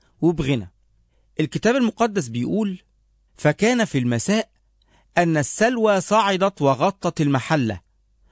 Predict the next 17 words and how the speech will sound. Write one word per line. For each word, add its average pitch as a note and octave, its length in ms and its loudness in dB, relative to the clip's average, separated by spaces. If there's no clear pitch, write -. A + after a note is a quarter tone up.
وفي C3+ 200 0
الصباح D3+ 680 0
كان B3 380 2
سقيط G3 560 -2
الندى E3 580 2
حوالي D#3+ 840 2
المحلة. A#2+ 540 -4
ولما F3 380 2
ارتفع C#3+ 480 -2
سقيط F#3+ 480 -2
الندى، C3+ 460 0
إذا G3 240 2
على C3 340 2
وجه D3 380 0
البرية C#3 680 -2
شيء F#3 320 0
دقيق F3+ 720 -2